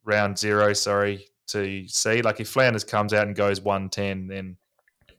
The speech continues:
you're gonna get a nice little price bump. But then you've also got that early bye too. So that's, it's a tough one. I know, I, some people were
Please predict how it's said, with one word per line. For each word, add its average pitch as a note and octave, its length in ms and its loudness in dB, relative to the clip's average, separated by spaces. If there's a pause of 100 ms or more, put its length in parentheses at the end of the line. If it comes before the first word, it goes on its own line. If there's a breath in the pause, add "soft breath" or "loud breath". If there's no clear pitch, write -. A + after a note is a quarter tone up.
(340)
you're G#2+ 120 -4
gonna G#2 100 0
get G2+ 140 2
a G2+ 40 4
nice G#2 300 2
little G#2 120 0
price G#2 380 4
bump. B2 300 2
But G#2 80 -4
then A2+ 100 0
you've A2 140 0
also A2+ 240 2
got G#2+ 180 0
that G#2+ 140 2
early G#2+ 220 2
bye G#2 320 4
too. G2+ 320 0
So G2+ 220 0
that's, - 540 0
it's G2+ 200 -6
a G2+ 120 -12
tough B2 320 2
one. G#2 160 4
I G#2 40 4
know, A2+ 100 4
I, A2 220 2 (120)
some A#2+ 280 0
people A2+ 340 2
were G#2 180 4